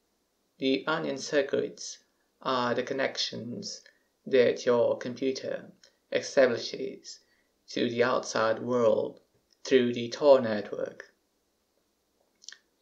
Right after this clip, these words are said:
And each of these circuits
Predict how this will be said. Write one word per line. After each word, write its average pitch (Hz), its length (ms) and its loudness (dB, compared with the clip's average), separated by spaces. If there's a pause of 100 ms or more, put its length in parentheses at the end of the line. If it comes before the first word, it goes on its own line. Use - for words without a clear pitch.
(360)
And 127 460 0
each - 380 -2
of - 180 -2
these - 220 -6
circuits - 800 0